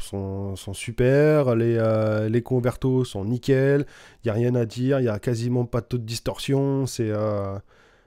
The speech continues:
voilà, c'est, c'est vraiment de la carte son qui commence à, à être professionnelle, euh, en termes de qualité. Celle-là, elle a deux, deux entrées, euh, deux entrées,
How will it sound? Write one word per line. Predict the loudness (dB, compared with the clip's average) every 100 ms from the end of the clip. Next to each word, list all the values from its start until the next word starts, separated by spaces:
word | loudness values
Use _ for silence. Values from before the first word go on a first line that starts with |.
| -4
voilà, | -4 -4
c'est, | -8 -4 0 2 2 2 2 2 2 0 0 -2 -4 -8 _ _ _ _ _ _ _
c'est | 0 2
vraiment | 4 6 6 4 -2 _ -18
de | -6 4 4
la | 6 2
carte | 2 -4 -2 -4
son | -2 0 0 -2 -4
qui | -6
commence | 0 0 2 0 0
à, | 0 2 0
à | -2 0
être | 0 -2
professionnelle, | -2 0 2 0 2 0 2 2
euh, | 2 0 -2 -6 -10 -14 _ _ _ _ -20 -20 _ _
en | 0 0
termes | 2 2 4
de |
qualité. | 4 4 2 2 4 4 4
Celle-là, | 4 4 4
elle | 4
a | 4 2 -2
deux, | -4 2 6 6 6
deux | 4 0
entrées, | 0 -2 0 2 4 4 4
euh, | 2 0 0 -2 -2
deux | 0 2
entrées, | 0 0 2 4 4 4 2 -2